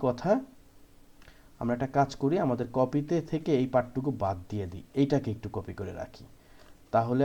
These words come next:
আমাদের জন্য সহজ হবে। একই কথা, যেহেতু বারবার লেখার থেকে কপি পেস্ট যেহেতু অপশন আছে, সুতরাং এটা আমরা পরবর্তীতে কাজে লাগাতে পারবো। তো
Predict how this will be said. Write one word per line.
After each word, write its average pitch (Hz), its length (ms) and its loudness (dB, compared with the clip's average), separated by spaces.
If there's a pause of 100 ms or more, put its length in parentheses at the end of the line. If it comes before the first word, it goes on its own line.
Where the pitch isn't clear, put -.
আমাদের 117 300 2
জন্য 135 160 2 (440)
সহজ 104 340 -2 (120)
হবে। 87 180 -12 (880)
একই - 260 -8
কথা, 107 200 -4 (120)
যেহেতু 98 280 -8 (160)
বারবার 101 300 0 (100)
লেখার 110 260 -6 (100)
থেকে 131 200 -4 (640)
কপি 107 260 -6
পেস্ট 107 220 -2 (100)
যেহেতু 107 220 -4 (100)
অপশন - 240 -8 (180)
আছে, 120 220 -2 (1080)
সুতরাং 139 380 2 (180)
এটা 117 160 -2
আমরা 113 180 0
পরবর্তীতে 110 440 -2
কাজে 123 180 2
লাগাতে 90 340 -4
পারবো। 90 160 -12 (280)
তো - 40 0